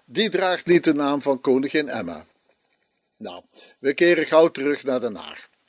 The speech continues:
Want zo wordt Schravenhagen tegenwoordig bijna altijd genoemd. Ja, en in Brabant wordt 's Hertogenbosch, let op met S C H, 's Hertogenbosch ook nog vaak op diezelfde manier afgekort.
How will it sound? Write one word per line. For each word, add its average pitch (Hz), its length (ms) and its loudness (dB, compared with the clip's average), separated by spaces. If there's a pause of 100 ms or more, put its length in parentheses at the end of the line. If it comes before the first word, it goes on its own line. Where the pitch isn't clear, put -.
(300)
Want 190 260 2
zo 196 260 4
wordt 175 300 2
Schravenhagen 139 840 -4
tegenwoordig 131 540 -4
bijna 113 280 -4
altijd 104 500 -8
genoemd. 185 520 -6 (800)
Ja, 120 120 -4
en 113 60 -6
in 131 140 -2
Brabant 151 560 0
wordt 143 200 -2
's - 40 -4
Hertogenbosch, 139 760 -2 (240)
let 98 240 -10
op 123 180 -8
met 113 300 -12
S - 120 -6
C 113 140 -8
H, 135 200 -4 (340)
's - 100 -8
Hertogenbosch 156 760 -2
ook 214 280 2
nog 151 180 -4
vaak 110 380 -8 (140)
op 175 140 -12
diezelfde 147 440 -2
manier 135 360 -4
afgekort. 123 640 -10